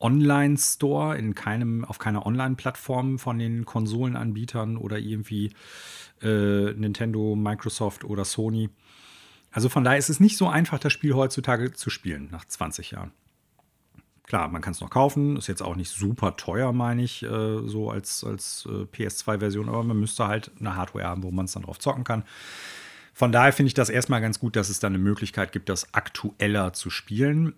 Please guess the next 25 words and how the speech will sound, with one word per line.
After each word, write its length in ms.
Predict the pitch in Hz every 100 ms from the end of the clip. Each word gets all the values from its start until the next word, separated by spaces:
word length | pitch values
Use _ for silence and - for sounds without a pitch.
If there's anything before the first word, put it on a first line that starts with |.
| -
Ich 240 | 120 -
finde 440 | - 139 165 180
auch, 340 | 156 151 170 175
und 340 | - 117 104 113
das 340 | 104 107 -
wird 120 | 123
jetzt 180 | 120 -
eine 80 | 107
Sache 240 | 107 -
sein, 200 | 113 107
die 120 | 98
viele 420 | 92 - 165 170 120
andere 220 | 135 113
Silent 420 | - 101 101 92
Hill-Fans, 640 | - 107 - - 98 98
glaub 220 | - 98 92
ich, 100 | 85
sehr, 380 | 82 98 107
sehr 180 | 98 98
schockieren 480 | 92 98 - 113 107
oder 140 | 98
vielleicht 240 | 90 92 87
sogar 160 | 101
erzürnen 400 | 92 - 113 117
wird, 180 | 120 120